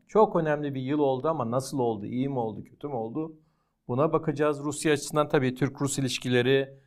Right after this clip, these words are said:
Erdoğan-Putin ilişkileri, bu açıdan da bakacağız konuya. Ve, e,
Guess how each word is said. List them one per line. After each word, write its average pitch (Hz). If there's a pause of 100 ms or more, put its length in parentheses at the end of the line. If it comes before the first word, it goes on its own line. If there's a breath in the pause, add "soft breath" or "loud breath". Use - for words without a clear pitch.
(160 soft breath)
Erdoğan-Putin 120
ilişkileri, 113
bu 110
açıdan 127
da 117
bakacağız 113
konuya. 135 (600 loud breath)
Ve, 175
e, 190